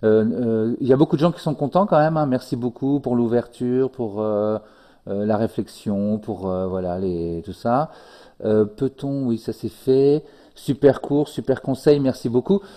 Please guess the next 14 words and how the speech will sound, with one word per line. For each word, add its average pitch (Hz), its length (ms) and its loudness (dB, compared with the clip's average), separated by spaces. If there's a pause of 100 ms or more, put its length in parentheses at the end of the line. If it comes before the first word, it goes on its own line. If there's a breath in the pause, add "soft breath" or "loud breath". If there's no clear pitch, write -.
(160 loud breath)
Moi, 156 140 6
j'ai 135 180 6
juste, 160 220 2
vraiment, 147 300 4
moi, 151 120 4
je - 60 -6
suis 123 120 0
hyper 160 300 6
déçu. 143 400 0
Je 143 80 -4
m'attendais 135 340 2
à 139 60 6
un 127 40 4
truc, - 380 -4